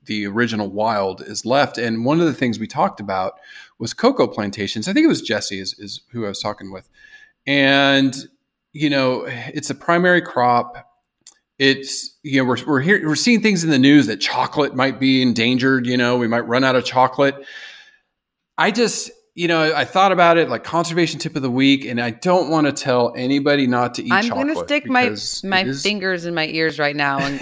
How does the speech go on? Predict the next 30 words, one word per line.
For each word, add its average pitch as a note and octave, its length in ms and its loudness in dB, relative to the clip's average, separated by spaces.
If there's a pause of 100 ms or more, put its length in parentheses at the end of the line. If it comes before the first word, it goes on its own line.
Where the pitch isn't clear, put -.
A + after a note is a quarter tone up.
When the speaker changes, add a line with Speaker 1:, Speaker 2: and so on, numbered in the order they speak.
(100)
Speaker 1:
<laughs> - 60 -20
Speaker 2:
and E3 160 0
sing F#3+ 360 -4
Karma, F#3 380 0
Speaker 1:
Yes. F4+ 80 -4
Speaker 2:
Karma E3+ 240 0
Chameleon. D#3+ 500 -4
Speaker 1:
But, - 420 0 (1300)
yeah, D#3+ 140 4
okay, D#3 200 2 (140)
but D3 420 0 (260)
maybe B3 300 2
you B3+ 220 4
don't A3+ 200 0
get G#3+ 220 -4
cocoa F3 380 -2
butter C3+ 760 -6
or A#2+ 220 2
cocoa E3 640 0
Speaker 2:
Okay, E3 40 2
Speaker 1:
oil D3 260 4
Speaker 2:
I F3 280 0
Speaker 1:
or B2 260 0
Speaker 2:
see. - 60 -4
Speaker 1:
some F3 180 -2
of F3 60 0
Speaker 2:
Right. D#3+ 220 2
Speaker 1:
these C3 80 -6
other F3 320 2
things. C#3 580 -2